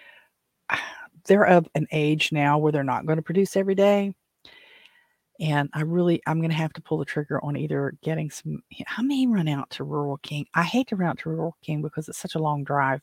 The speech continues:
but it, it really, would it make, uh, see, we wanna try to think about the math on that, the fuel, that, unless I'm already out that way, and I don't really have a reason to go out that way,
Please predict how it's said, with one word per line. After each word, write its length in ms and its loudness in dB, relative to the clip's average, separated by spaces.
but 160 -4
it, 120 -2
it 140 -6
really, 360 8
would 200 4
it 80 0
make, 340 0
uh, 260 0
see, 160 -6
we 100 2
wanna 180 4
try 220 -2
to 60 -14
think 160 -2
about 240 2
the 60 -4
math 640 -4
on 200 -2
that, 420 -2
the 60 -4
fuel, 440 4
that, 200 0
unless 320 0
I'm 120 -2
already 340 0
out 180 -2
that 180 -4
way, 180 0
and 100 -2
I 40 -2
don't 180 -4
really 200 2
have 160 -2
a 40 -8
reason 280 -4
to 60 -10
go 120 -4
out 160 -6
that 200 -10
way, 240 -8